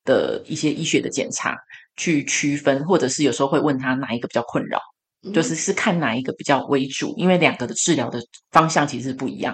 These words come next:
Speaker 1: 的。
Speaker 2: 如果按照成因来去治疗，压力性应该是减低压力。
Speaker 1: 对。
Speaker 2: 然后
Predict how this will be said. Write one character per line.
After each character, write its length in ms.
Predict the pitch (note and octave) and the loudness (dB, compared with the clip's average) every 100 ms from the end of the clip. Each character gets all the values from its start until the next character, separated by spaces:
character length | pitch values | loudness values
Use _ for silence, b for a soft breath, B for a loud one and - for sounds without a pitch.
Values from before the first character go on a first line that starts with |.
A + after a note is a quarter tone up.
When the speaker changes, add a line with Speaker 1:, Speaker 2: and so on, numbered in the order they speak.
| - | -6
Speaker 1:
的。 80 | - - _ _ | -12 -14 _ _
Speaker 2:
如 120 | B3+ D#4+ | 0 4
果 100 | - D#4 | 4 4
按 120 | C#4 | 6
照 140 | C#4 | 6
成 240 | C4 A3+ G3 | 6 2 2
因 200 | G#3 G#3+ | 4 4
来 120 | E3+ | 2
去 140 | G#3+ | 0
治 220 | G#3+ A3 | -2 -2
疗， 160 | F3 D#3 F#3 | -2 -2 0
压 180 | G#3+ A3+ | 2 2
力 140 | A3 | 0
性 180 | G#3 F#3+ | 0 -2
应 80 | F#3 | 0
该 160 | F#3 | 0
是 240 | F#3+ F#3 F3 | 0 -6 -6
减 300 | F3+ E3+ D#3+ | -6 -6 -6
低 160 | F3 | -6
压 220 | E3+ D3+ D#3+ | -6 -4 -6
力。 260 | D#3+ F3 - - _ - - | -6 -10 -18 -20 _ -20 -2
Speaker 1:
对。 240 | F3 - - | 0 0 -2
Speaker 2:
然 180 | F#3+ F3+ | -2 2
后 400 | G#3 F#3+ F3 | 4 4 2